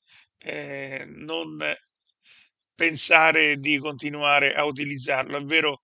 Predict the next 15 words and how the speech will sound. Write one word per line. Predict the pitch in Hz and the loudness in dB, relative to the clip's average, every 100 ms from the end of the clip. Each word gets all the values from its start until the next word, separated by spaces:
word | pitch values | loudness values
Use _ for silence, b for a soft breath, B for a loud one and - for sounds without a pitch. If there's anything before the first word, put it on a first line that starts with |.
| B B - | B B -8
che | - | -4
c'è | - - 151 - | 0 4 4 4
un, | - 156 151 147 | -2 -12 -12 -12
eh, | 143 147 123 _ b b _ | -8 -8 -8 _ b b _
gran | - 165 160 156 | 0 4 4 2
giro | 127 160 156 151 | 0 4 4 2
lì | 143 143 | 0 0
davanti | 139 147 151 156 139 151 | 2 4 6 4 2 -4
di | 139 143 | -2 -2
giocatori | 127 147 147 147 151 147 127 _ B B | -2 -2 -2 -2 -2 -2 -2 _ B B
esperti, | 170 - 165 151 139 - 170 151 | -6 -4 -4 -6 -6 -10 -8 -8
però | - 151 147 147 135 _ _ b b b - | -6 -4 -2 -2 -4 _ _ b b b -2
cifra | - 175 143 151 | 2 2 2 2
alla | 160 | 2
mano, | 151 143 143 139 139 | 4 6 4 2 -4